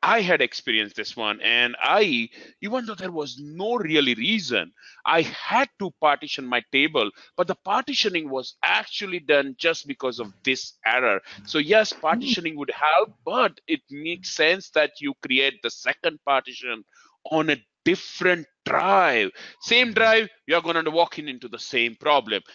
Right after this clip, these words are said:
Speaker 1: Different drive, so now you need to do a partitioning, partitioning functions, as well as you need to go through this entire logic about which is the key, and then you create this ho-, horizontal partitioning.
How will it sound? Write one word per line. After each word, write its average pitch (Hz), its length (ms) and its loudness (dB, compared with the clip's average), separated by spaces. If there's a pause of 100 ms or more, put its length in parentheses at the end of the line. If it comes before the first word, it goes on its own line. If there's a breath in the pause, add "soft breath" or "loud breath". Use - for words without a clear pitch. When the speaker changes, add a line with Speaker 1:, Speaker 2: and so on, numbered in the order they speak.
(140 loud breath)
Speaker 1:
Different 202 340 0
drive, 156 300 2
so 110 120 -12
now 147 260 2
you 123 180 -10
need 113 220 -10
to 110 80 -16
do 104 160 -12
a 101 60 -8
partitioning, 180 800 -4
partitioning 120 500 -6
functions, 190 640 -4 (280 loud breath)
as 139 260 2
well 131 200 2
as 120 240 0
you 120 100 -4
need 120 240 -6
to 127 220 -6
go 160 160 -4
through 156 240 -10
this 131 200 -10
entire 135 360 0
logic 156 440 0
about 123 380 -2
which 120 340 -10
is 160 140 -12
the 135 80 -12 (140)
key, 214 340 2 (260 loud breath)
and 147 220 -4
then 139 220 2
you 127 140 -6 (100)
create 143 400 0
this 127 180 -8
ho-, 127 340 -6 (140)
horizontal 123 460 -12 (120)
partitioning. 107 580 -4